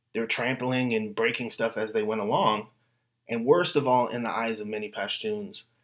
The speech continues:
they were laying eyes on the women of the family, and since these women were asleep,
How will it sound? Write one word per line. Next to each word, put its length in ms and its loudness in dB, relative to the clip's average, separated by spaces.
they 80 0
were 100 2
laying 240 4
eyes 360 0
on 100 0
the 60 -2
women 280 -2
of 80 -6
the 60 -12
family, 540 -6
and 160 -2
since 260 4
these 220 -2
women 260 0
were 120 0
asleep, 480 -2